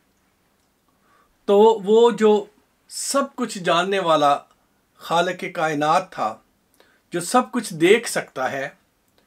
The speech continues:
वो ठंडे के वक्त आकर दोनों को उसने पुकारा और कहा, "तुम कहाँ हो?" जबकि वो देख सकता था, जानता था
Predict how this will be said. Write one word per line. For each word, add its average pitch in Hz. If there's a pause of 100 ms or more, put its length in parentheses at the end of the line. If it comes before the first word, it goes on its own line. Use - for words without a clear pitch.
(380)
वो 185
ठंडे 214
के 226
वक्त 160
आकर 143 (680)
दोनों 190
को 170
उसने 147
पुकारा 123 (2250)
और 165
कहा, 196 (420)
"तुम 220
कहाँ 233
हो?" 160 (1500)
जबकि 170
वो 220 (760)
देख 202
सकता 185
था, 180
जानता 170
था 151